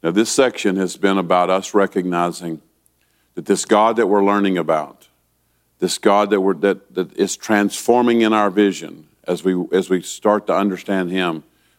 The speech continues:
the more we understand about him, the more we'll understand that he's connected to us.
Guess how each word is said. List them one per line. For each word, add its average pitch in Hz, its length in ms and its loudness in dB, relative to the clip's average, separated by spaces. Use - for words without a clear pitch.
the - 80 -2
more 98 220 4
we 98 140 4
understand 95 480 -2
about 87 300 2
him, 85 400 -6
the 87 100 -2
more 95 240 4
we'll 95 180 4
understand 90 580 -2
that 82 120 -6
he's 87 160 -4
connected 85 540 -4
to 78 60 0
us. 69 440 -8